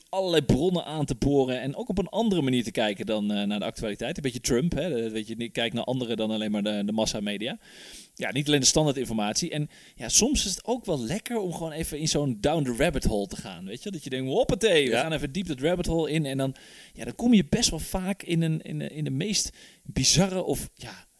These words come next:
Speaker 1: gore bullshit, eh, terecht. Maar heel soms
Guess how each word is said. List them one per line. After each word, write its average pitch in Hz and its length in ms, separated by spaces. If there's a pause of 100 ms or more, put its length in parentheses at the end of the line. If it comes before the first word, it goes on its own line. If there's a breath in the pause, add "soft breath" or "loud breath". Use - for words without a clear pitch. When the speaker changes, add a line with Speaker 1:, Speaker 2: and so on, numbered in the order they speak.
Speaker 1:
gore 139 400
bullshit, 139 680
eh, 110 100
terecht. 123 420
Maar 220 480 (280)
heel 254 160
soms - 480